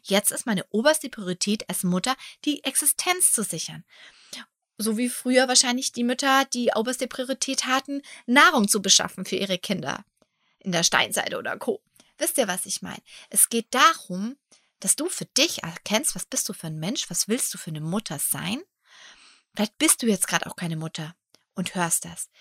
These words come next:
Ja, du kannst genauso dir die Frage stellen, was möchte ich für eine Partnerin sein,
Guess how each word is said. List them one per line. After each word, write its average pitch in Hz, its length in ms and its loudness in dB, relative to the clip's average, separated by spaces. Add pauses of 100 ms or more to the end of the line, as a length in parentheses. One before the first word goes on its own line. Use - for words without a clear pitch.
(140)
Ja, 247 200 0
du - 80 -6
kannst 220 300 -4
genauso 240 360 -2
dir 196 140 -4
die 180 100 -8
Frage 180 380 -6
stellen, 214 360 -2 (380)
was - 240 2
möchte 233 420 4
ich - 260 -6 (400)
für - 180 -4
eine 180 220 -2 (180)
Partnerin 170 640 0
sein, - 180 -10